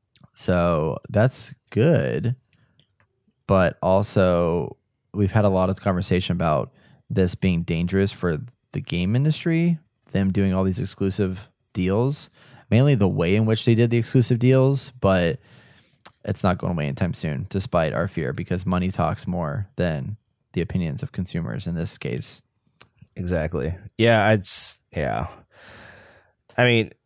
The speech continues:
Speaker 2: <clears throat> we've covered it before. You can go back and listen to some of our podcasts, but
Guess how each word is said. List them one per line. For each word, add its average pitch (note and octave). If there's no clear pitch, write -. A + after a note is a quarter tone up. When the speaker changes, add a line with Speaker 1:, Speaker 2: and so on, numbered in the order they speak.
Speaker 2:
<clears throat> -
we've A2
covered C3+
it B2
before. G#2+
You -
can G#2+
go G2
back G2
and F2+
listen F2+
to E2
some F2+
of -
our E2
podcasts, D#2
but D2